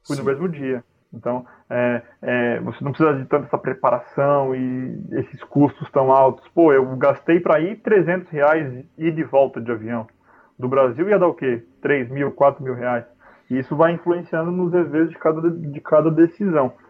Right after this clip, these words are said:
Speaker 1: Mas agora, sobre o motivo, finja que a gente estivesse geograficamente bem localizado, né?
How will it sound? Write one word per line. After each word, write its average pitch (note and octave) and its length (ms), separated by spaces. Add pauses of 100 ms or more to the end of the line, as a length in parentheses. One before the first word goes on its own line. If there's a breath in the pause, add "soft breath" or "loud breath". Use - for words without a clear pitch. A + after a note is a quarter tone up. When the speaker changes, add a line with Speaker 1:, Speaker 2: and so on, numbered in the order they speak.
(220 loud breath)
Speaker 1:
Mas C3+ 180
agora, F3+ 260
sobre F#3+ 280
o G3+ 40
motivo, F3+ 600
finja A3+ 400
que G#3 160
a F#3+ 80
gente F3+ 320
estivesse E3+ 720
geograficamente D3+ 920
bem D3 220
localizado, B2+ 720
né? B2 160